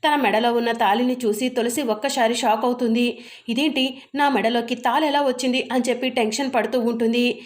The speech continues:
"ఇప్పుడు ఈ విషయాన్ని అమ్మతో ఎలా చెప్పాలి?" అని చెప్పి తులసి టెన్షన్ పడుతూ లక్ష్మిని పిలుస్తూ ఉంటుంది. "అమ్మ తులసి, ముందు రెడీ అవ్వమ్మా, తర్వాత మాట్లాడుకుందాం ఏదైనా ఉంటే" అని చెప్పి లక్ష్మి చెప్తూ ఉంటుంది. ఇక తులసి టెన్షన్ పడుతూ ఉంటుంది. ఆ సమయంలో వాణి,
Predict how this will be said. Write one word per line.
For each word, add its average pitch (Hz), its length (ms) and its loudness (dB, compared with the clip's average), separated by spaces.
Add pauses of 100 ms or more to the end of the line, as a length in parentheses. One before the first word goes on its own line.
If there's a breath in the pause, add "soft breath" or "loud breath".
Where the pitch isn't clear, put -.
(260 loud breath)
"ఇప్పుడు 247 220 -2
ఈ 240 160 -2
విషయాన్ని 233 580 0
అమ్మతో 294 320 -2 (140)
ఎలా 277 260 0
చెప్పాలి?" 254 300 2 (100)
అని 240 180 0
చెప్పి 233 220 -2
తులసి 247 400 -2
టెన్షన్ 247 440 -2
పడుతూ 247 360 -2 (360 loud breath)
లక్ష్మిని 277 360 -2
పిలుస్తూ 226 420 -2
ఉంటుంది. 240 540 0 (240 loud breath)
"అమ్మ 240 180 0
తులసి, 254 540 -2
ముందు 233 200 -2
రెడీ 247 300 2
అవ్వమ్మా, 226 420 0 (100)
తర్వాత 339 300 2
మాట్లాడుకుందాం 226 720 0
ఏదైనా 233 360 2
ఉంటే" 226 400 0
అని 240 160 0
చెప్పి 233 240 -2
లక్ష్మి 226 420 -2
చెప్తూ 240 240 -2
ఉంటుంది. 233 640 0 (260 loud breath)
ఇక 302 140 0
తులసి 233 360 -2
టెన్షన్ 233 440 -2
పడుతూ 208 240 0
ఉంటుంది. 233 580 0
ఆ 247 120 0
సమయంలో 226 580 0
వాణి, 214 360 0